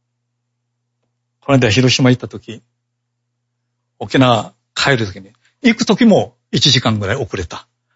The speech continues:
帰る時も遅れて、そしてアナウンスがなされたんですね。「あ、しばらく、あの、着陸できません」って言って。で、旋回して、旋回して。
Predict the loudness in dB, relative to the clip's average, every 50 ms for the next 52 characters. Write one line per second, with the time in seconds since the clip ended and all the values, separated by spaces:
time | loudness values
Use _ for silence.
0 | _ _ _ -2 0 2 4 4 4 4 4 4 2 2 2 2 2 2 2 2
1 | 2 2 0 2 2 2 0 0 0 _ _ _ _ _ _ _ _ _ _ _
2 | _ _ _ -6 -2 0 0 0 2 2 2 2 2 0 -4 _ _ _ _ _
3 | -4 0 2 2 2 2 2 -2 -4 -4 -2 -2 -2 -2 -2 -2 -4 -4 -8 -16
4 | -18 -18 -10 -4 -2 0 0 -2 -4 _ _ _ _ _ _ _ _ -4 -2 0
5 | 2 2 2 2 2 2 2 2 2 0 0 0 0 -2 -4 -8 _ _ _ _
6 | _ _ -6 -2 -2 0 0 0 -2 -4 -8 -12 _ _ -4 -2 -2 0 2 2
7 | 0 2 2 2 2 2 2 2 0 0 0 -2 -2 -4 -4 -6 -10 -16 -20 -20
8 | -20 _ _ _ _ _ _ _ _ _ -4 -2 -2 -2 0 0 0 2 0 0
9 | 0 2 2 2 2 0 -4 -8 -6 -4 -2 -2 0 0 0 -2 -2 -4 -6 -14